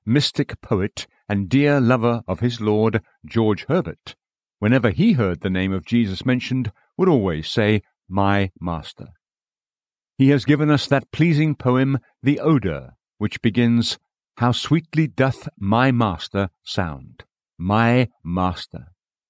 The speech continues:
There must be something exceedingly precious about the title for a Mary and a Herbert to love that name above all other names.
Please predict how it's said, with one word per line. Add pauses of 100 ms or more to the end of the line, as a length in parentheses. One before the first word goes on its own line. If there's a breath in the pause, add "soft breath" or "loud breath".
(800)
There
must
be
something
exceedingly
precious
about
the
title (200 loud breath)
for
a
Mary
and
a
Herbert
to
love
that
name (240 soft breath)
above
all
other
names.